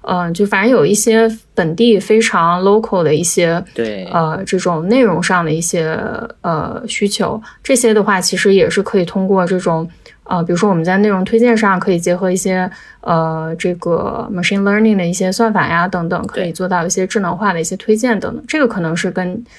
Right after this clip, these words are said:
Speaker 1: 呃，你刚刚讲的这个比较类似的，嗯。
Speaker 2: 没，没错，是的，是的。呃，还有一个很极端的一个 case，我，我，或者说我不知道是不是真的，但是我，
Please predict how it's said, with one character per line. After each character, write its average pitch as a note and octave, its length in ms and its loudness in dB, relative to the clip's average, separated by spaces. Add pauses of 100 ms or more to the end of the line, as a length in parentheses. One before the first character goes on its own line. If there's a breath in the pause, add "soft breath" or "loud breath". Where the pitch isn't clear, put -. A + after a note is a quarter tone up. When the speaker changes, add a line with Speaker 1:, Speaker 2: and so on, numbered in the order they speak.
(200 loud breath)
Speaker 1:
呃， - 320 -2
你 F3 100 -4
刚 F3 200 -2
刚 F3 160 -4
讲 - 240 -6
的 G#3+ 80 -8
这 F3+ 180 -6
个 - 120 -6
比 - 140 -8
较 - 640 -6
类 F3 160 0
似 - 300 -6
的， - 260 -12
嗯。 E3+ 280 -8
Speaker 2:
没， A2 260 -6
没 G#2+ 120 -12
错， - 220 -14 (100)
是 - 200 -12
的， - 120 -14
是 - 160 -14
的。 - 160 -12 (220 loud breath)
呃， G#2 100 -4
还 B2 180 -4
有 C#3 120 2
一 F2+ 80 -2
个 G#2+ 120 -6
很 F2+ 320 -10 (180)
极 - 200 -16
端 G#2 200 -6
的 C3+ 100 -2
一 A2 80 -4
个 F2 220 -6
case， - 380 -12
我， E2 60 -8 (100)
我， - 120 -10 (300)
或 - 120 -6
者 F#2 40 -8
说 G2+ 140 -6
我 F#2+ 180 -4
不 F#2+ 80 -12
知 C3 80 -2
道 B2+ 100 0
是 - 180 -4
不 B2 60 -10
是 - 160 -6
真 C#3+ 260 -6
的， B2 80 0
但 G2+ 140 -4
是 G2+ 60 -6
我， E2 240 -6